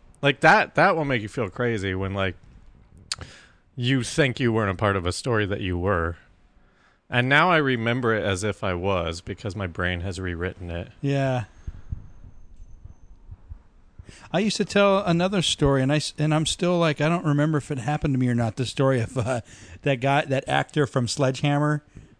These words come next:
Speaker 2: Uh, well, I forget his name. That
Speaker 1: Well,
Speaker 2: o-
Speaker 1: this better be true 'cause it's, like, my favorite story.
Speaker 2: Yeah, I don't re-, I'm, I'm like, part, I, I, for a while, I was like, "No, it wasn't me." And then, and then I was like, "Maybe it,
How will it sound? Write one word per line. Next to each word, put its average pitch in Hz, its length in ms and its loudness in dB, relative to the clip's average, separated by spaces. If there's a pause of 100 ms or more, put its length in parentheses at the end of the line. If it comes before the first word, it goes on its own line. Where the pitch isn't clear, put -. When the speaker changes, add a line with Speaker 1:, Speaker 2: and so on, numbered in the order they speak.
(100)
Speaker 2:
Uh, 113 480 -8 (640)
well, 127 400 -12
I - 40 -16
forget 131 380 -12
his 117 140 -12
name. 120 300 -6
That 123 100 -2
Speaker 1:
Well, 156 120 4
Speaker 2:
o- 147 40 0
Speaker 1:
this 190 220 -2
better 139 300 4
be 95 120 -2
true 98 280 -2
'cause 110 200 -4
it's, 107 140 -10
like, 113 160 -4
my 123 100 -2
favorite 98 400 -4
story. 87 500 -4 (200)
Speaker 2:
Yeah, 180 260 2
I 156 100 0
don't 196 200 0
re-, 156 180 -4
I'm, 170 280 -2
I'm 160 140 0
like, 165 280 -2
part, 165 260 0
I, 151 180 -2
I, 160 140 2 (180)
for - 200 -2
a 151 60 2
while, 180 220 4
I 165 40 4
was 143 120 0
like, 147 180 0
"No, 147 200 4
it 151 80 -2
wasn't 170 320 -2
me." 113 380 -2
And 131 160 -4
then, 139 240 -4 (540)
and 135 200 -4
then 131 140 -4
I 123 100 -4
was 123 160 -6
like, 123 200 -6
"Maybe 131 300 -4
it, 143 100 -8